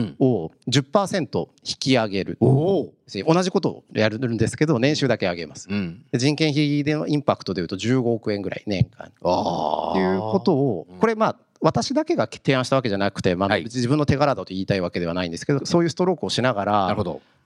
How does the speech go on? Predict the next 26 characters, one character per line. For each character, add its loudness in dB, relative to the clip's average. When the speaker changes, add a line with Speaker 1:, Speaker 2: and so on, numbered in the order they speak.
Speaker 1:
で、 2
実 0
際 2
に -2
そ 0
の 0
お 2
金 2
を 2
ど 2
こ 0
に -4
か 2
け 2
て 0
い -2
く -4
の -2
が 0
い -2
い -4
の -10
か -2
っ -2
て -16
い -8